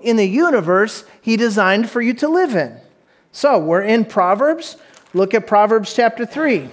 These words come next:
Just turn the page. Proverbs chapter three, verse five. "Trust in the Lord with all your heart. Do not lean on your own understanding. In all your ways acknowledge Him, and He will make your path straight."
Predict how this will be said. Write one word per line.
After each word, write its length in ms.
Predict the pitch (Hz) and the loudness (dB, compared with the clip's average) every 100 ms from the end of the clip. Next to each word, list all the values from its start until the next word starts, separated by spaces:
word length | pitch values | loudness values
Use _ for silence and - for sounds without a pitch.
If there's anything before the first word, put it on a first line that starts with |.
| - - _ _ _ _ | -20 -20 _ _ _ _
Just 200 | 160 - | -14 -10
turn 180 | 220 233 | -4 -2
the 80 | 233 | 0
page. 480 | 269 254 143 - - - - _ | 0 0 -2 -8 -20 -20 -20 _
Proverbs 460 | - 240 254 240 - | 0 2 2 0 0
chapter 300 | 254 247 247 | 0 0 -2
three, 240 | - 285 | -2 -2
verse 260 | 190 214 208 | 2 0 0
five. 520 | - 247 202 135 - - - _ _ - | -2 0 0 -2 -8 -20 -20 _ _ -6
"Trust 420 | - 311 311 - | -2 0 0 0
in 120 | 285 | 2
the 100 | 233 | 4
Lord 460 | 208 220 269 247 202 | 4 4 6 4 4
with 140 | 185 | 2
all 180 | 165 165 | 2 2
your 160 | 160 | 0
heart. 500 | 151 156 135 123 - - _ - _ - | 0 -2 -2 -4 -16 -20 _ -20 _ -2
Do 120 | 202 | 2
not 300 | 240 302 254 | 4 2 2
lean 240 | 233 240 | 2 4
on 160 | 226 226 | 4 4
your 220 | 196 202 | 4 4
own 340 | 302 320 262 | 4 4 4
understanding. 1120 | 190 180 175 156 151 - 156 139 135 160 214 - - - | 0 0 -2 -2 -4 -4 -4 -4 -6 -6 -6 -8 -14 -2
In 120 | 185 | 2
all 160 | 220 254 | 2 4
your 140 | 208 | 2
ways 260 | 214 220 196 | 4 2 2
acknowledge 500 | 185 202 196 175 - | 0 2 2 0 0
Him, 300 | 262 262 226 | 2 2 2
and 140 | 190 | 0
He 220 | 175 262 | -2 -4
will 220 | 208 202 | 2 2
make 300 | 196 190 190 | 2 0 -2
your 120 | 185 180 | -4 -4
path 340 | - 226 214 | -6 -6 -6
straight." 640 | - - 175 143 123 - | -10 -6 -4 -4 -8 -20